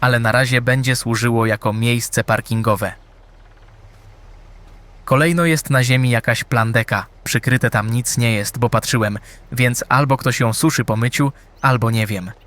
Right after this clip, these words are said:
No i dalej to już jakieś resztki materiałów budowlanych i inne rzeczy.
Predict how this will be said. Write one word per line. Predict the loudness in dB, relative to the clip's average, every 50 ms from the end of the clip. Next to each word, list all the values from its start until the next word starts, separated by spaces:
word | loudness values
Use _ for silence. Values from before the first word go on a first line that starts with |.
| -20 -20 -20 -20 -20 -20 _ -2
No | 0 2 2
i | 2 2
dalej | 2 2 2 2 0
to | 2 0 0
już | 0 0 0 0
jakieś | -2 0 0 -2 -2 -2 -2
resztki | 0 2 2 2 0 -4 -4 -2 0
materiałów | 0 0 0 0 2 2 2 2 0 -2 -4
budowlanych | -4 -2 0 0 2 2 2 2 2 0 -2 -4 -6 -8 -4
i | -2 -2 -2 0
inne | -2 0 0 0 2 0 0
rzeczy. | 2 0 -2 -2 -2 -6 -8 -8